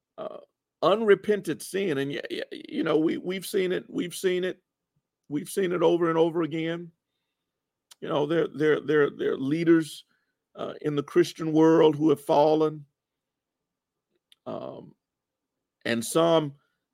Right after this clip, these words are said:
some who repented, but some who did not. Uh, there, there, there are a few who, who fell and, and, and, you know, they, they were like, "Hey." <laughs>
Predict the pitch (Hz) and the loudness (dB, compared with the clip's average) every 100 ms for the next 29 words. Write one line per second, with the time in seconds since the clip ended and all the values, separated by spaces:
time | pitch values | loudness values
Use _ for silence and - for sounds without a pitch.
0 | _ _ - - 170 170 165 156 170 151 | _ _ -14 2 4 4 4 2 4 2
1 | 156 - 185 180 175 127 127 - 156 156 | 0 0 -2 0 -2 -2 -2 -2 0 0
2 | 139 139 147 127 143 165 - _ _ _ | -4 0 0 0 0 -2 -8 _ _ _
3 | _ _ _ _ _ _ _ _ _ _ | _ _ _ _ _ _ _ _ _ _
4 | _ _ _ _ _ 120 80 76 67 - | _ _ _ _ _ -20 -20 -20 -18 -18
5 | - _ - 107 - 123 135 143 151 151 | -18 _ -4 -2 2 2 2 6 6 6
6 | - 175 175 156 151 143 - 139 147 - | 2 0 0 2 2 0 -4 -6 -6 0
7 | 160 160 156 151 131 120 113 - _ _ | 2 6 4 4 0 -2 -6 -14 _ _
8 | _ _ _ _ - 107 104 92 78 90 | _ _ _ _ -6 -4 -4 -10 -12 -12
9 | 101 95 85 - - 98 _ _ - 98 | -10 -10 -12 -16 -20 -20 _ _ -6 0
10 | 117 101 101 117 135 - 107 147 120 113 | 4 8 10 8 8 8 10 10 10 8
11 | 104 110 135 95 - _ 110 - _ | 8 6 6 6 -2 _ -20 -20 _